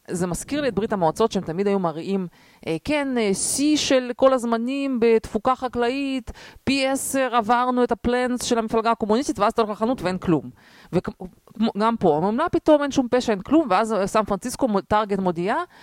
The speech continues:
שעקב, אה, עקב זה שיש פשע בכל החנויות שלה,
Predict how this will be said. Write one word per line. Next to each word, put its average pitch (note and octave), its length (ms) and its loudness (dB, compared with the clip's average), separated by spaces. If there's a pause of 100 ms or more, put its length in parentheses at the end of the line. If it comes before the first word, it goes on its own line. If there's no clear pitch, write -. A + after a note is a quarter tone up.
(120)
שעקב, G#3 440 0
אה, F3 300 2
עקב G#3+ 200 -2
זה F3 160 2
שיש F#3 300 -2
פשע G#3 460 0
בכל G3 280 2
החנויות F#3 360 -2
שלה, E4+ 200 -2